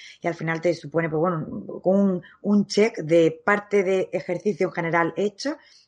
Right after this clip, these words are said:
él ya ha entrenado o ella ha ido a mi clase colectiva y el, el tema de la actividad se, se queda olvidado. Entonces yo recomiendo aumentar la actividad diaria, la, la sencilla, la de los paseos,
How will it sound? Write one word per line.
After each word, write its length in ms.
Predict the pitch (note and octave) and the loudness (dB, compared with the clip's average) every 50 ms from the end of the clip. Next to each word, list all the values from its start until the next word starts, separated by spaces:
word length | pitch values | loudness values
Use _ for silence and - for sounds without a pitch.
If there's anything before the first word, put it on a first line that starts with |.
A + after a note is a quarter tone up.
| _ _ _ | _ _ _
él 180 | - F#3 F3 E3 | -2 0 0 2
ya 100 | E3 F#3 | 2 2
ha 20 | F3 | 2
entrenado 560 | F3 E3 F3 E3 E3 E3 D#3 C#3+ C3 C#3+ C#3 | 0 0 -2 -2 -2 -2 -4 -4 -4 -2 -2
o 80 | D3+ D#3+ | -2 -2
ella 220 | D#3+ D3+ E3 F3 | 0 0 -2 -2
ha 40 | F3+ | -2
ido 220 | F#3 F3 E3 E3 | -2 -2 -2 -2
a 60 | D3+ | -2
mi 100 | D3 D3+ | -4 -6
clase 340 | C#3+ - D#3 D#3 D3+ - D#3+ | -6 -6 -4 -6 -6 -6 -8
colectiva 640 | - E3 D#3+ D#3 D3+ - - - D3 C3+ C3+ B2 A2+ - - - - - - - - _ | -6 -4 -2 -2 -4 -4 -6 -6 -4 -4 -4 -4 -6 -8 -14 -20 -20 -20 -20 -20 -16 _
y 160 | - G#3 G3 | 0 2 4
el, 80 | F3 E3+ | 4 4
el 120 | E3 D#3+ | 2 2
tema 200 | E3 F3 F3 F3+ | 0 0 0 2
de 80 | F3 E3+ | 2 2
la 80 | E3+ E3+ | 0 -2
actividad 520 | E3+ - E3+ D#3+ D#3+ D#3 D#3 D#3+ E3 D#3+ | -4 -4 -4 -2 -2 0 0 -2 -2 -4
se, 440 | - - - D#3+ D3+ D3 C#3 C#3 C3 B2+ B2+ B2+ B2 A#2 A2 - | -8 -8 -4 -2 0 0 0 0 -2 -4 -6 -8 -10 -10 -12 -16
se 580 | - - - - E3+ D3 C#3 C3+ C3+ C3 C3 - | -20 -20 -12 -8 -6 -4 -2 -2 -2 -2 -2 -2
queda 280 | - D#3 D#3 D3+ D3+ D3 | 0 0 2 4 4 4
olvidado. 480 | C#3+ C#3 C#3 C#3 C3+ B2+ B2 B2 B2 A#2+ | 4 4 2 2 0 0 -2 -6 -8 -8
Entonces 420 | B2+ B2+ D3 - - - D#3+ C#3 | -8 -8 -10 -6 -2 -2 0 2
yo 140 | D3 D#3+ D#3 | 2 2 0
recomiendo 400 | D#3+ - - C#3+ D3 D3 D3 C#3+ | 0 0 -2 -2 -2 -2 -2 -2
aumentar 320 | C#3+ C#3+ C#3 - D3 C#3 | -2 -2 -2 -2 -2 0
la 80 | C#3+ C#3+ | -2 -2
actividad 480 | - - D3 C#3 C#3 C3+ C#3 C3+ C3 | -4 -2 -2 0 2 2 2 0 0
diaria, 500 | - C3+ C3+ C#3+ C#3 C#3 C#3+ D3 D3 C#3+ | 0 0 0 2 2 2 2 2 2 2
la, 220 | C#3 C#3 C3 C3 C3 | 2 2 0 -2 -2
la 140 | C3+ C3+ C3+ | -2 -4 -4
sencilla, 440 | - D3 C#3+ - F#3 D#3 C3+ C3 B2+ | -6 -6 -6 -2 0 0 0 0 0
la 120 | B2+ C3 | 0 0
de 100 | C3+ C3 | 0 -2
los 140 | C3 C3+ - | -2 -4 -4
paseos, 580 | - D#3+ D3 - - F3 E3+ E3+ E3 E3 E3+ | -4 -4 -4 0 4 4 6 6 6 4 4